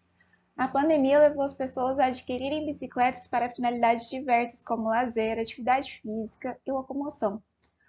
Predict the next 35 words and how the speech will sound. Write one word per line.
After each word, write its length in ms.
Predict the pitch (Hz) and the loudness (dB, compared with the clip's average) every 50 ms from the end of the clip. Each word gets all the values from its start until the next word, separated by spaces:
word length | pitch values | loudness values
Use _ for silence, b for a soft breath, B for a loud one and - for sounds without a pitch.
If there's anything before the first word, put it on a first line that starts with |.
| B B B B B B B B - | B B B B B B B B 0
A 80 | 262 | 2
roupa 260 | 285 294 320 311 370 | 4 4 4 2 2
funciona 640 | 370 - 302 277 262 - - - 269 285 311 311 302 | 0 0 -2 -4 -4 -4 -4 -4 -2 -2 -2 -4 -4
como 200 | - 277 262 262 | -4 -4 -2 -2
uma 160 | 254 254 269 | 0 -2 -2
segunda 440 | 262 262 254 254 262 285 330 349 349 | -2 -4 -4 -4 -2 0 0 0 0
pele 220 | 330 269 254 277 | 0 -2 -2 -2
para 220 | 269 285 - 262 262 | -2 -4 -4 -4 -2
nosso 300 | 254 254 269 - - - | -2 -4 -4 -6 -10 -12
corpo, 340 | - 247 240 233 220 220 _ _ _ _ _ _ - | -8 -6 -4 -4 -6 -8 _ _ _ _ _ _ -10
e 80 | 240 240 | -10 -6
por 200 | - - 233 214 | -2 -2 -2 0
isso, 360 | 226 262 311 330 - - 226 214 B B B B B | 0 -2 -4 -4 -6 -10 -14 -14 B B B B B
adaptar 480 | B 226 226 226 247 240 240 277 277 311 | B 4 4 6 4 4 4 2 2 2
o 60 | 330 | 2
vestuário 460 | 330 320 311 - - 277 240 240 247 | 0 -2 -2 0 2 4 4 4 4
para 160 | 247 262 247 247 | 2 -2 -2 -2
a 20 | |
atividade 500 | 247 - - 233 226 226 220 226 220 - _ | -4 -6 -8 -2 0 2 2 0 0 -6 _
física, 380 | - 240 247 277 277 - - 208 | -8 -8 -8 -8 -8 -6 -6 -4
incluindo 420 | 214 226 - - 262 254 262 311 | -4 -4 -4 -6 -6 -4 -6 -6
propriedades 560 | - 302 277 277 269 262 - 233 226 220 226 | -6 -6 -6 -6 -6 -2 0 0 0 0 0
ergonômicas, 760 | 226 226 220 226 208 196 202 208 220 247 254 254 - 226 226 226 | 0 0 0 0 -2 -2 -2 -2 -2 -2 -2 -2 -2 -4 -4 -4
é 80 | 277 302 | -4 -8
essencial 380 | 349 - - - 254 285 294 | -8 -6 -4 0 0 0 0
para 240 | - 330 320 311 285 | 0 0 0 0 0
garantir 680 | 269 254 254 254 254 254 - - - 226 226 254 - _ _ _ B B B B B B B B B B _ _ - | -2 -4 -4 -4 -4 -6 -6 -6 -4 -2 -2 -4 -6 _ _ _ B B B B B B B B B B _ _ 2
a, 180 | 233 - - - - - - | 2 2 2 0 -6 0 4
ao 140 | 240 247 247 | 6 6 6
ciclista 560 | 247 302 - - 262 254 277 269 - 311 - - | 4 -4 -6 -6 -4 -6 -6 -6 -8 -10 -8 -4
máxima 320 | 254 247 254 247 - 262 | -2 -2 -2 -2 -6 -10
segurança, 600 | 254 - 262 240 240 233 226 240 262 285 - 320 | -10 -10 -8 -6 -4 -4 -2 -4 -4 -6 -10 -12
conforto 640 | 302 - 269 254 247 _ - 240 240 254 269 - 285 | -12 -10 -10 -12 -12 _ -8 -6 -6 -6 -6 -10 -12
e 20 | |
bem-estar. 540 | - 269 294 294 - - 226 175 175 - | -12 -12 -12 -12 -12 -8 -8 -8 -8 -8